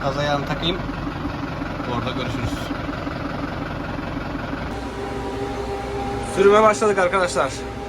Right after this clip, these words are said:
O geçenki kaza yağ çekim videosundaki aynı tarladan başladık. On yedi dönüm burası. Şöyle gördüğünüz şu koyu renk yerleri sürmüş yerler.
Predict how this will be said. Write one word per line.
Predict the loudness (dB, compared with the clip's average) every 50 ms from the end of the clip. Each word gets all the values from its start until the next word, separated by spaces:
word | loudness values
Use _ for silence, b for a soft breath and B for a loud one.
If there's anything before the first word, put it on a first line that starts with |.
| -6 -8 -8 -8 -8 -8 -8 -8 -8 -8 -6 -6 -6 -6 -4 -2 0 2
O | 2 2 2 0 -2 -2 -2
geçenki | -2 0 2 2 2 0 0
kaza | -2 0 2 6 6
yağ | 6 6 6
çekim | 2 2 2 4 4
videosundaki | 4 4 4 0 0 0 0 2 2 2 2 2 0 0 0 2
aynı | 2 2 2
tarladan | 2 2 4 4 4 2 4 4
başladık. | 4 4 4 0 -2 -2 -2 -4 -4 -6 -6 -6 -8 -8 -8 -8 -8 -6 -6 -6 -6 -6 -6 -6 -6 -6 -2 0
On | 4 4
yedi | 4 4 4 4
dönüm | 2 4 4 4
burası. | 4 4 2 2 2 -2 -2 -2 -4 -6 -6 -6 -6 -6 -6 -6 -6 -6 -6 -6 -4 -6 -6 -6 -6 -6 -8 -8 -8 -8 -6 -6 -6 -6 -6 -6 -6 -6 -6 -6 -6 -6 -6 -6 -4 -6 -6 -4 -4 -2
Şöyle | 0 2 2 4 4 4 2 2 -2 -4 -6 -6 -6 -6 -6 -6 -6 -6 -6 -6 -2
gördüğünüz | 0 0 0 0 0 -2 -4 -4 -4 -4 -6
şu | -2 0
koyu | 0 2 2
renk | 2 0 -2 0
yerleri | 0 0 0 0 -2 -2
sürmüş | -4 -4 -2 -2 -2 -2 -2 -4
yerler. | -4 -2 0 -2 -2